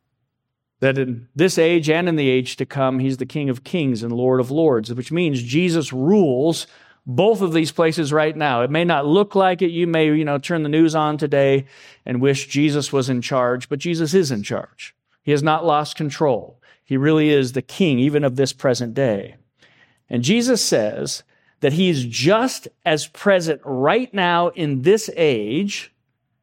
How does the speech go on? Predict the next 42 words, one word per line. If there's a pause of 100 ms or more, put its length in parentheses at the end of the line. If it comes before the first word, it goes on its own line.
(600)
as
he
will
be
in
the
age
to
come
and
as
he
was (720)
when
he's
with
his
disciples
on
earth
for
the
past
thirty
some
odd
years. (800)
He
says,
"I'm
going
to
be
with
you (1700)
even
to
the
end
of
the
age."